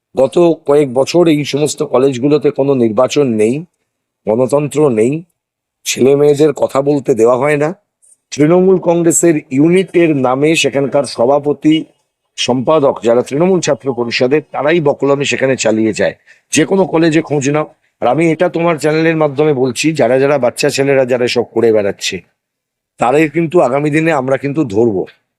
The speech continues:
আমরা কিন্তু খোঁজ খবর রাখছি, পাচ্ছি না তা নয়, সবই খোঁজ আসছে,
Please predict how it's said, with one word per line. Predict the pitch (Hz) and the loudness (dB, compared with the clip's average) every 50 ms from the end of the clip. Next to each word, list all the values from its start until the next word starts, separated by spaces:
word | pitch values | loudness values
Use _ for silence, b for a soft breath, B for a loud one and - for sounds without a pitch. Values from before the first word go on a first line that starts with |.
| _ _ _ _ _ _ _ _ _ _ _ _ _ _ _ _ _ _ _ _ | _ _ _ _ _ _ _ _ _ _ _ _ _ _ _ _ _ _ _ _
আমরা | - 117 135 147 156 156 | -2 0 2 2 0 0
কিন্তু | 147 - 160 160 151 - 170 | -2 -4 -6 -6 -4 -4 -6
খোঁজ | - _ - 131 135 135 - _ | -8 _ -4 -4 -4 -4 -4 _
খবর | - 147 147 151 156 135 117 | -2 0 2 2 0 0 0
রাখছি, | 120 113 - - - - 170 | -4 -4 -4 -6 -10 -10 -6
পাচ্ছি | - - 113 - _ - - 147 | -2 -2 -4 -2 _ -6 -4 -2
না | 147 156 147 | -2 -2 -2
তা | - 147 147 | -2 -2 -2
নয়, | 131 135 175 | -2 -2 -4
সবই | 185 - - 117 120 135 151 | -4 -4 -4 -4 -4 -4 -6
খোঁজ | 139 - 127 123 110 | -6 -4 -4 -2 0
আসছে, | 113 107 - - - - 139 | -2 -2 -2 -8 -10 -12 -14